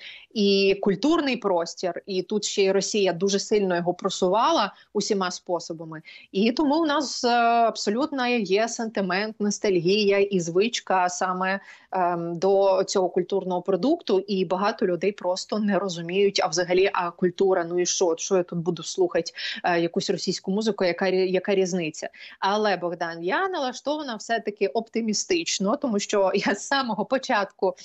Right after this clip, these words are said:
в принципі, не мала ніяких ілюзій. І, е, все-таки мені було зрозуміло, що люди, е, якась частина людей не зміниться.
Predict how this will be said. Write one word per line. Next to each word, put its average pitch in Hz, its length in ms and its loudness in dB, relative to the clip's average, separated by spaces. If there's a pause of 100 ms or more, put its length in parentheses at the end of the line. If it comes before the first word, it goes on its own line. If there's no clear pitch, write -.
(340)
в - 120 -18
принципі, 208 440 -2
не 214 120 -2
мала 214 280 0
ніяких 196 480 -4
ілюзій. 180 640 -2 (420)
І, 202 420 0
е, 196 340 2
все-таки 220 400 -4
мені 226 200 -2
було 202 240 0
зрозуміло, 208 600 0
що 185 320 0
люди, 226 440 4
е, 226 300 0
якась 190 460 0
частина 202 520 0
людей 180 380 2
не 247 320 4
зміниться. 214 680 0